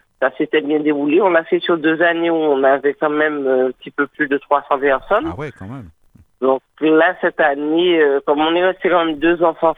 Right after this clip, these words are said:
Speaker 1: faire, hein, par rapport au covid, donc on espère en fait avoir le maximum de personnes cette année.
Speaker 2: D'accord. Juste avant de, de vous laisser partir, est-ce que vous avez, euh, des, des nouvelles de, de, des champions nubules ?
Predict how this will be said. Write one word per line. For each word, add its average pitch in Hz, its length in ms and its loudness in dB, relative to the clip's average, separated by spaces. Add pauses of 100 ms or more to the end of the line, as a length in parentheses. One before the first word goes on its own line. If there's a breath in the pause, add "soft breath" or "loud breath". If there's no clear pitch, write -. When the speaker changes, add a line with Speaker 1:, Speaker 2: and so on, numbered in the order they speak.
Speaker 1:
faire, 208 280 4
hein, - 180 2
par 160 140 4
rapport 143 240 -2
au 143 60 0
covid, 156 400 0
donc 160 200 -2
on 139 140 2
espère 151 520 0
en 143 120 0
fait - 200 -4
avoir 131 280 2
le 131 80 -2
maximum 135 500 0
de 135 80 0
personnes 135 460 -2
cette 135 160 -2
année. 127 320 0 (920)
Speaker 2:
D'accord. 101 580 -10
Juste 151 280 -6
avant 156 320 -2
de, 135 360 -6
de 131 120 -6
vous 131 140 -6
laisser 135 240 -8
partir, 135 340 -6
est-ce - 120 -12
que 208 60 -8
vous 147 220 -6
avez, 143 260 -4
euh, 139 320 -8
des, 120 220 -10
des 131 140 -8
nouvelles 139 440 -6
de, 127 480 -8
de, 117 220 -12
des 123 160 -8
champions 139 460 -6
nubules ? 123 560 -6